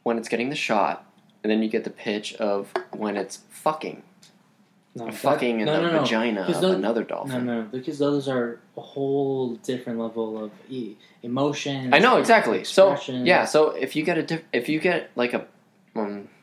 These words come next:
Speaker 2: We can compare it all, the whole spectrum.
Speaker 1: Yeah.
Speaker 2: We can
Speaker 1: Let's
Speaker 2: compare it
Speaker 1: get
Speaker 2: when
Speaker 1: it.
Speaker 2: it's depressed. We can p-, compare it when
Speaker 1: From
Speaker 2: it,
Speaker 1: when
Speaker 2: it's,
Speaker 1: it's, from when it's birthed?
Speaker 2: it's getting a shot to birth and
Speaker 1: No, no, no, no, no.
Speaker 2: It's a whole,
Speaker 1: From the
Speaker 2: it's
Speaker 1: time it's
Speaker 2: understanding language, and I think we are onto something.
Speaker 1: Okay, here we go, here we go.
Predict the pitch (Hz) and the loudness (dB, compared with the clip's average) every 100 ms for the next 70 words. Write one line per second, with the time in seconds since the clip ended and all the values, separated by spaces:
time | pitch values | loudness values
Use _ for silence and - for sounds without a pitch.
0 | - 160 240 285 208 160 185 160 143 143 | -6 -2 0 0 0 2 4 4 2 2
1 | 135 185 185 - - 131 139 160 156 - | 4 4 2 -2 -12 -2 0 2 0 0
2 | 180 - 104 104 131 123 95 - 208 220 | -2 -4 -8 2 6 6 4 -2 0 2
3 | 233 139 185 196 127 107 - - 135 180 | 4 4 6 6 6 4 0 -4 -4 0
4 | 120 104 - 143 151 143 139 139 131 143 | -2 0 -4 -4 -6 -10 -12 -12 -8 -6
5 | 135 127 123 127 127 165 170 156 143 - | -4 -6 -6 -4 2 4 6 6 4 0
6 | - - - 143 139 127 120 - 120 170 | -10 -16 -2 2 4 2 0 0 2 4
7 | 247 - 147 143 147 143 170 170 127 - | 2 -2 -2 -2 -2 -4 -4 -2 -4 -6
8 | 113 - 170 170 160 135 127 123 117 110 | -6 -2 0 0 0 -2 -4 -6 -6 -8
9 | _ - 185 208 202 202 202 202 156 - | _ 2 4 6 6 6 6 6 4 0
10 | - - 156 170 - 156 190 170 156 151 | -8 -6 -4 -2 4 6 6 4 4 6
11 | 202 214 - 151 151 131 120 170 101 95 | 6 4 2 0 0 -2 -4 -4 -6 -8
12 | 127 135 135 170 - - _ - 131 143 | -8 -8 -8 -10 -12 -20 _ -6 -2 -2
13 | 131 120 143 117 110 98 - - 143 - | -2 -4 -6 -8 -12 -12 -8 -2 0 4
14 | 131 123 107 101 113 107 | 4 4 2 2 2 2